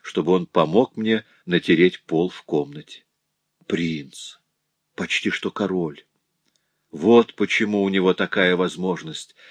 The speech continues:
делать людям добро. Представляете себе мое смущение, Луиза?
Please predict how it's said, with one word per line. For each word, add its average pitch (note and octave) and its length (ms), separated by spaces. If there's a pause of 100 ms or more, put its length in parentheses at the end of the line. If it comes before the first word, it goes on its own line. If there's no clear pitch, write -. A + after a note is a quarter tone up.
(140)
делать E2+ 480
людям E2 400
добро. E2+ 440 (1400)
Представляете F3 680
себе D3+ 240
мое C3+ 200
смущение, F2+ 640
Луиза? D#2+ 380